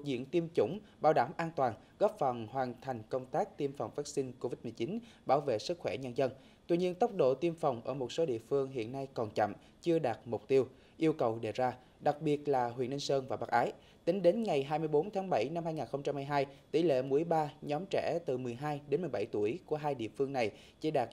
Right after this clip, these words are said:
dưới mười một phần trăm. Chính vì thế, Chủ tịch Ủy ban Nhân dân tỉnh đã ban hành văn bản quyết liệt triển khai tiêm vaccine phòng covid mười chín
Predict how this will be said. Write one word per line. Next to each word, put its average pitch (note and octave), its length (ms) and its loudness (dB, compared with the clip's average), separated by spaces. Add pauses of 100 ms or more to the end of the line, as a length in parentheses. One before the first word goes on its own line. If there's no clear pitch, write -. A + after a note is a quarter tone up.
dưới D3 240 0
mười F3 140 -2
một A#2+ 200 -2
phần A#2+ 120 -4
trăm. D#3 180 6 (360)
Chính E3+ 140 0
vì D3 100 6
thế, D#3 340 0 (120)
Chủ C3 260 2
tịch B2 260 -2
Ủy C3 240 -2
ban D3+ 160 -2
Nhân D3+ 120 -8
dân D3 160 0
tỉnh D3 400 -4
đã D3 100 -2
ban C#3 180 -2
hành A#2+ 240 -6
văn C3 140 -4
bản A#2+ 240 0 (140)
quyết C4+ 200 -2
liệt D3+ 240 -4
triển B2+ 140 -2
khai C#3+ 200 -2
tiêm B2+ 180 -4
vaccine C#3+ 320 -2 (240)
phòng G#2+ 300 -2
covid - 220 -4
mười A#2 80 -8
chín A#2+ 260 -6